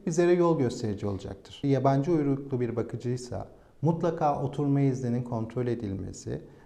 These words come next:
ve aynı zamanda Türkiye'de görev yaptığı şehirlerde ayrıntılı bilgi alınması gerekiyor. Mülakatı kendimiz de sağlayabiliriz.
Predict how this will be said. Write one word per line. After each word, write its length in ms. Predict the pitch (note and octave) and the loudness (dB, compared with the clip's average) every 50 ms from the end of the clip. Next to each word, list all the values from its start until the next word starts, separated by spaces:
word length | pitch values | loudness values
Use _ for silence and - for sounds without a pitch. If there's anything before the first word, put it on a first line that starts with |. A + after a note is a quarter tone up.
| - - | -10 -4
ve 60 | D3+ D3+ | -2 0
aynı 380 | D#3+ D#3 D#3+ E3 E3+ E3 D#3+ | 2 2 2 2 2 0 0
zamanda 540 | D#3+ C#3 B2+ A#2+ A#2 A2+ A2 A2 A#2 C3+ - | 0 0 0 0 -2 -2 -2 -4 -4 -6 -6
Türkiye'de 500 | - - E3 E3 - - D3 C#3 C3+ C3+ | -6 -6 -6 -4 -2 -2 -2 0 0 -2
görev 420 | C3+ C3+ C#3+ C#3 C#3 D3 D#3 D3 | -2 0 0 2 2 2 0 0
yaptığı 400 | C#3+ C#3+ C#3 C#3 C#3 - D3+ D3+ | 0 -2 -2 -2 -4 -4 -6 -6
şehirlerde 760 | D3 - - B2+ A#2+ A2+ A2 A2 A2 A2 A2 B2 D3+ F3 - - - - - - - - - | -6 -6 -4 -4 -2 -2 -4 -4 -6 -8 -8 -6 -4 -6 -6 -6 -12 -18 -20 -20 -20 -10 -4
ayrıntılı 520 | - C#3+ D#3 D#3 D3+ C#3+ D3 D#3 D#3+ D#3+ D#3+ | 0 2 4 4 2 2 0 -2 -2 -2 0
bilgi 280 | C#3+ C3 C#3 C#3 C#3+ | -2 0 0 0 0
alınması 460 | C3+ B2 A#2+ B2+ B2+ B2+ A#2+ - - | 0 0 0 0 0 0 -2 -4 -2
gerekiyor. 440 | C3+ A#2+ A2+ A2+ - - - - - - - - | -2 0 0 0 -2 -4 -8 -12 -14 -8 -2 2
Mülakatı 680 | C3 C3 C#3 C#3 C3+ C3+ - C#3 C#3 C#3 C#3 - - | 4 4 6 6 4 4 2 0 0 0 -2 -4 -4
kendimiz 400 | - C#3 C3+ C3 C3+ C#3 C3+ C#3+ | -2 0 0 2 2 0 0 0
de 80 | C#3+ | -2
sağlayabiliriz. 720 | C#3 - B2+ A#2 A2+ A#2 A2+ G#2+ A2 A2 A2 - - - | -2 0 0 0 0 0 -2 -2 -4 -6 -8 -8 -8 -8